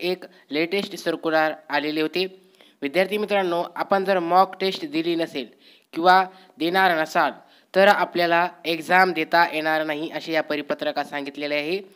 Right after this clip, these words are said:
हा व्हिडिओ शेवटपर्यंत बघा, हा परिपत्रक खूप महत्त्वाचा आहे. जास्तीत जास्त गरजू विद्यार्थ्यांपर्यंत हा व्हिडिओ शेअर करा. तर चला तर या परिपत्रकात काय लिहिलेलं आहे आपण ते बघूयात. बघा, तातडीची सूचना सांगितलेली आहे, तुम्हाला माहीतच आहे, तुमचा टाइम टेबल आलेला आहे.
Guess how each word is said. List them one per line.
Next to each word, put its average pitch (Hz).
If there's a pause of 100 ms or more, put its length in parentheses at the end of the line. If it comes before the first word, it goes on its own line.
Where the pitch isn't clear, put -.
(240)
हा 175
व्हिडिओ 190
शेवटपर्यंत 202
बघा, 170
हा 165
परिपत्रक 190
खूप 208
महत्त्वाचा 156
आहे. 123 (440)
जास्तीत 185
जास्त 214
गरजू 180
विद्यार्थ्यांपर्यंत 170
हा 156
व्हिडिओ 156
शेअर 185
करा. 202 (520)
तर 185
चला 196
तर 214
या 185
परिपत्रकात 180 (1000)
काय 214
लिहिलेलं 185
आहे 160
आपण 165
ते 165
बघूयात. 131 (520)
बघा, 190 (380)
तातडीची 220
सूचना 196
सांगितलेली 180
आहे, 180
तुम्हाला 180
माहीतच 165
आहे, 180
तुमचा 180
टाइम 170
टेबल 175
आलेला 175
आहे. 175